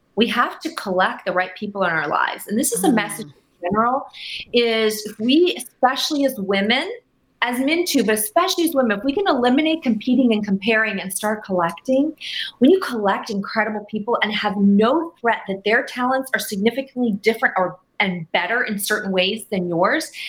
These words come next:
Speaker 1: then it's a gift to everyone. So really, all,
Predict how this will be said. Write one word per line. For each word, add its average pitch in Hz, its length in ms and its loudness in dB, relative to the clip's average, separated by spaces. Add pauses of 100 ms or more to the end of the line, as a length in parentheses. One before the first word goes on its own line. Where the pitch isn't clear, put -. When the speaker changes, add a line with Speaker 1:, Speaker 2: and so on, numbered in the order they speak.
(320)
Speaker 1:
then 285 400 2 (160)
it's 302 180 2
a 214 100 0
gift 294 360 -2
to 233 200 -4
everyone. 247 540 -2
So 220 200 -2
really, 269 580 2
all, 285 340 0